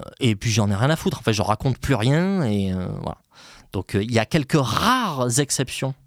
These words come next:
euh, à partir de l'Aude, mais il y a plus, quasiment plus aucun solo à sauver, euh, depuis. Euh, donc voilà, ce type-là a arrêté de jouer, a arrêté de faire de la guitare, a arrêté de raconter des trucs dans les solos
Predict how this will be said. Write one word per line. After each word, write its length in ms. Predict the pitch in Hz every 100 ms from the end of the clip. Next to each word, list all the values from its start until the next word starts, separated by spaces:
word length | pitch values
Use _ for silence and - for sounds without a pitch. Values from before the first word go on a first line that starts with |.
| _ _ _ _ _ _ _
euh, 480 | 107 95 87 87 80 -
à 160 | 80 101
partir 340 | 98 - 107
de 80 | 110
l'Aude, 280 | 135 196 120
mais 120 | 104
il 60 | 92
y 100 | 92
a 120 | - -
plus, 200 | 170 - _ _ -
quasiment 480 | 135 131 123 147
plus 180 | 170 -
aucun 280 | 175 - 143
solo 320 | - 123 156
à 40 | 120
sauver, 380 | - 113 160 113
euh, 100 | 95
depuis. 360 | 131 - - - _ - - - - - - _ - 113
Euh, 560 | 95 87 85 87 87 -
donc 160 | 113
voilà, 200 | 151 208
ce 140 | 147 113
type-là 360 | - 104 165 156
a 40 | 107
arrêté 480 | 117 160 - 170
de 160 | 139 110
jouer, 420 | 101 104 160 208
a 120 | 165
arrêté 360 | 104 135 131 165
de 60 | -
faire 160 | 123
de 60 | 110
la 80 | 104
guitare, 420 | 104 - 160 175
a 160 | 113
arrêté 280 | 98 147 151
de 80 | 156
raconter 400 | 127 - 117 131
des 100 | 107
trucs 200 | - 135
dans 80 | 110
les 80 | 104
solos 380 | - 113 139